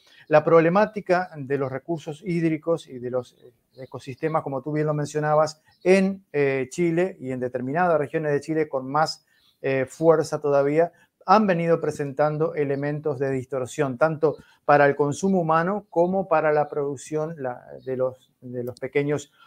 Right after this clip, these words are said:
productores, eh, en, en Chile. Y es un tema que no termina de, de resolverse. ¿Cómo podríamos o cómo nos podrías describir tú desde tu experiencia la situación actual que vive la, la, la vecina, el vecino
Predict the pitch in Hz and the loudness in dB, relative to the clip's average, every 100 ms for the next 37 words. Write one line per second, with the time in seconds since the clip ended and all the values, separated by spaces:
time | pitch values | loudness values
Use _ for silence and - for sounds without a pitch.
0 | _ 156 147 135 156 151 151 156 151 135 | _ 4 6 4 4 4 2 0 -6 -4
1 | 131 131 139 135 123 123 - _ 147 139 | -6 -8 -6 -4 -6 -8 -14 _ -4 -4
2 | 160 165 190 196 _ _ _ 175 185 233 | 0 2 2 0 _ _ _ 6 6 6
3 | 208 190 214 220 196 180 180 202 185 170 | 4 6 4 2 2 2 2 4 2 2
4 | 196 190 170 151 143 143 151 151 151 151 | 0 2 4 4 4 2 2 2 0 0
5 | 143 131 - 151 247 240 208 180 190 185 | 2 0 -2 -2 0 0 2 2 2 0
6 | 175 - _ _ - 143 160 180 180 160 | -4 -6 _ _ -4 -2 0 2 0 2
7 | 151 165 175 151 151 143 151 156 151 175 | 2 4 4 2 -2 -2 0 -2 0 0
8 | 156 143 135 143 127 147 143 165 151 180 | 2 0 -2 -4 -2 0 0 -2 0 -2
9 | - - - 147 139 147 139 170 180 - | -2 -8 -4 -2 -2 -4 -4 -4 -6 -2
10 | 147 143 180 180 160 131 - _ - 139 | -2 -2 2 6 6 2 -6 _ -2 0
11 | 156 165 170 170 156 143 143 143 139 139 | 2 2 2 2 0 0 0 -2 -4 -6
12 | 156 135 135 139 - 196 175 147 135 139 | -4 -2 -2 -2 -2 -2 0 0 0 -4
13 | - 170 170 165 | -4 -4 -4 -6